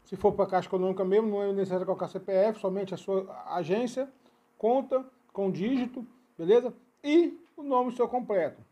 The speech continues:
Colocou, digitou a senha do Caixa Tem, pronto.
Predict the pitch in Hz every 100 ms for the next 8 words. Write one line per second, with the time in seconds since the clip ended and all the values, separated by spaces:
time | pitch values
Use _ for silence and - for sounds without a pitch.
0 | - 277 294 285 247 247 247 _ _ -
1 | 185 208 233 220 - 220 214 190 202 185
2 | 208 240 226 226 - _ _ - 214 208
3 | 170